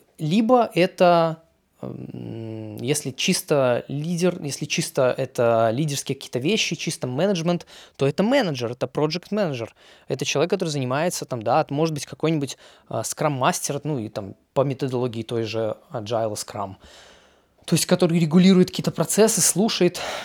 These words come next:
и настраивает. Но это не team lead, с моей точки зрения. Опять же, вы можете быть со мной не согласны,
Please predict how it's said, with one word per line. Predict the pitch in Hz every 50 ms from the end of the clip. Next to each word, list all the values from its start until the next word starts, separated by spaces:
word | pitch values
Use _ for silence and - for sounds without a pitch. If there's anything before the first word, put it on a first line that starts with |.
| - - -
и | 170 160 165 165 160 160 156 147
настраивает. | 143 151 147 - - 147 135 120 110 107 101 113
Но | 127 156
это | 190 190 202 185
не | 180 180 180 180 180 165
team | 170 - - 165 147
lead, | 147 156 113
с | - - -
моей | - 101 101
точки | - 107 - - -
зрения. | 113 107 104 98 101 104
Опять | 110 120 - - - 214 196
же, | 170 156
вы | 147
можете | 143 147 156 151 -
быть | 147 143 147 -
со | - 151
мной | 147 147
не | 143 139
согласны, | - - 139 147 185 240 240 - 214 175